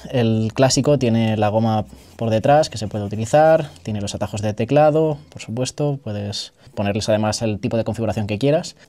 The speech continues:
Esta yo creo que es, sin duda, sí, la tableta más grande que he probado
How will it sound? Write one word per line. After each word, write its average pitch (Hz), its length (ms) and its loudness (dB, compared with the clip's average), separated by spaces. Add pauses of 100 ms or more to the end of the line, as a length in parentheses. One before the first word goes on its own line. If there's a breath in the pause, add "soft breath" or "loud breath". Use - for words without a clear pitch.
Esta 131 180 0
yo 135 60 6
creo 135 120 2
que 135 80 4
es, - 240 -4 (200)
sin 113 220 -2
duda, 117 260 0
sí, 123 200 -8 (100)
la 104 180 0
tableta 110 300 2
más 110 120 2
grande 117 240 2
que 113 120 2
he 110 40 2
probado 113 520 2